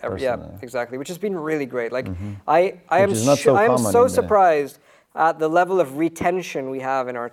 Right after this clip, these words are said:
Speaker 2: team.
Speaker 1: Mm-hmm.
Speaker 2: Uh, we have some of the people that have been there for two years, some for four years,
Speaker 1: Mm-hmm.
Speaker 2: uh, some for, I don't think we've had anyone be, been there for less than a year. Everyone's been there so far for more than a year. Even the newest person has been
Speaker 1: Mm-hmm,
Speaker 2: there for a
Speaker 1: mm-hmm.
Speaker 2: year.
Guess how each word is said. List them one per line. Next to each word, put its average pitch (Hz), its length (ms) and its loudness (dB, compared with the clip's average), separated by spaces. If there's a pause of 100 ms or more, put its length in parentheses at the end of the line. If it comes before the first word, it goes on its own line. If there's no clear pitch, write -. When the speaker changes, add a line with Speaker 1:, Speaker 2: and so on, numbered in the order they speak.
Speaker 2:
team. 117 200 -8
Speaker 1:
Mm-hmm. 101 340 -10 (260)
Speaker 2:
Uh, 135 260 2
we 151 60 2
have 147 180 -2
some 160 300 0
of 185 60 2
the 190 80 2
people 170 280 0
that 143 120 4
have 135 160 0
been 135 180 -4
there 127 160 2
for 117 500 -2
two - 140 -10
years, 131 340 0
some 127 200 -8
for 117 140 -14
four 127 260 -2
years, 120 420 -2 (160)
Speaker 1:
Mm-hmm. 92 280 -10
Speaker 2:
uh, 113 100 -6
some 151 220 -2
for, 117 400 -2 (280)
I 156 120 4
don't 170 100 2
think 160 100 -2
we've 139 80 0 (120)
had 139 40 0
anyone 139 400 -2
be, 131 140 -2 (420)
been 131 100 -2
there 120 140 0
for 123 180 -4
less 120 200 -2
than 117 120 -8
a 113 40 -6 (100)
year. 107 220 -6 (100)
Everyone's 135 340 -4
been 127 180 -6
there 117 120 -2
so 123 180 -4
far 120 180 0
for 117 100 -12
more 113 160 -6
than 113 120 -10
a 117 160 -12
year. 110 180 -14 (340)
Even 123 180 -4
the 123 80 -2
newest 127 320 -2
person 131 240 -4
has 113 100 -6
been 101 120 -6
Speaker 1:
Mm-hmm, 117 60 -4
Speaker 2:
there 113 100 -4
for 107 160 -6
a 110 40 -4
Speaker 1:
mm-hmm. 113 80 -6
Speaker 2:
year. 107 200 -8